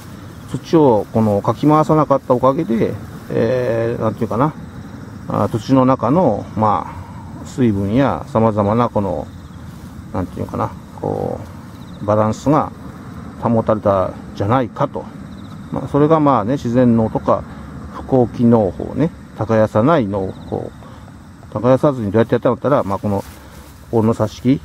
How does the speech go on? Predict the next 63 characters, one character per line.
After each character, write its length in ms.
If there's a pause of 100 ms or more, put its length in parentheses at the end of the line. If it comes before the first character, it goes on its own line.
の 100
と 100
こ 100
だ 140
け 120
に、 280
ま 300
あ、 40
棒 300
で 100
穴 200
を 100
開 120
け 120
て、 0
そ 140
こ 100
に 160 (720)
初 200
め 100
の 120
一 100
本 340
を 100
入 100
れ 80
た 120
っ 120
て 60
い 40
う 40
ね、 100 (360)
え 40
ー、 100
そ 160
う 40
い 140
う、 60 (760)
そ 80
れ 60
だ 120
け 100
で 120
す。 320
そ 100
れ 80
で 140
あ 100
と 140
は、 460
あ 40
ー、 60
何 180
も 120
し 100
て 100
な 120
い 60
と 100
い 20
う 20
こ 80
と 60